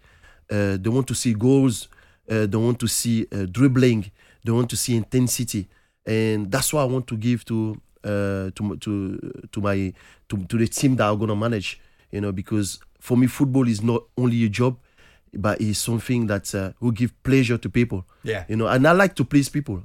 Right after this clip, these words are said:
Speaker 1: I like to make people happy.
Speaker 2: Yeah.
Speaker 1: You know, and that's, that's the way I appro-, I will approach
Speaker 2: Are,
Speaker 1: it.
Speaker 2: are you confident, Colo, you can succeed as a manager where you failed at Wigan?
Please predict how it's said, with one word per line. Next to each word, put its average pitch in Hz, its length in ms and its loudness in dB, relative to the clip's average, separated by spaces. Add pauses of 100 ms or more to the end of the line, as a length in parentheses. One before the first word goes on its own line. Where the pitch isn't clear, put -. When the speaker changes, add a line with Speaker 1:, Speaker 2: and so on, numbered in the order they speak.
Speaker 1:
I 110 60 -6
like 123 200 -2
to 120 60 -2
make 117 220 2
people 113 240 -4
happy. 101 380 -6 (140)
Speaker 2:
Yeah. 131 280 -6
Speaker 1:
You 101 140 -2
know, 98 100 -2
and 104 300 -2
that's, 117 240 -4
that's 110 320 -2
the 117 60 2
way 117 180 2
I 104 200 -2
appro-, 107 240 -6
I 107 100 -2
will 104 180 0
approach 104 300 -4
Speaker 2:
Are, 131 40 0
Speaker 1:
it. 104 160 -6
Speaker 2:
are - 60 -4
you 147 160 -6
confident, 170 540 -8
Colo, 131 200 -4
you 117 220 -4
can 170 300 -4
succeed 151 500 -6
as 117 120 -6
a 127 60 -4
manager 120 460 -4
where 131 140 -2
you 113 120 -4
failed 123 300 -4
at 104 100 -6
Wigan? 92 320 -6